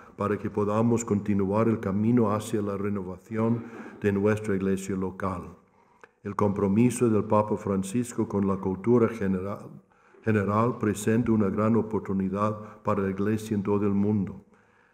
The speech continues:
El liderazgo del Papa Francisco, la reacción del mundo hacia él, nos ha abierto muchas puertas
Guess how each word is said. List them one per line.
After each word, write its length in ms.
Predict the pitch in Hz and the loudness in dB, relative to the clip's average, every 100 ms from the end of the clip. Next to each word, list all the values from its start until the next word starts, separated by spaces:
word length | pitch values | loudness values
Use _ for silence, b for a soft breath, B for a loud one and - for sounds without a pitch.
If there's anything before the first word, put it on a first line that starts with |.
| b | b
El 100 | 107 | 0
liderazgo 920 | 110 107 104 110 123 - 127 120 120 120 | 2 4 4 4 4 2 4 4 4 2
del 140 | 101 | 0
Papa 320 | 95 110 113 120 | 2 2 2 2
Francisco, 720 | 101 101 95 123 113 - 95 | 0 -2 0 -4 -4 -8 -6
la 140 | 95 | -4
reacción 640 | 101 104 98 - 117 120 123 | 0 0 -2 -2 4 6 6
del 100 | 104 | 4
mundo 400 | 101 120 123 101 | 4 4 4 2
hacia 420 | 107 104 107 104 | 0 -4 -4 0
él, 320 | 120 107 85 B B B B B - | 0 0 -4 B B B B B -10
nos 220 | 101 - | -4 4
ha 100 | 117 | 4
abierto 640 | 117 120 123 123 107 98 117 | 6 6 6 6 0 -2 2
muchas 340 | 127 135 110 | 2 4 2
puertas 640 | - 107 113 113 120 113 | 2 2 2 2 -4 -6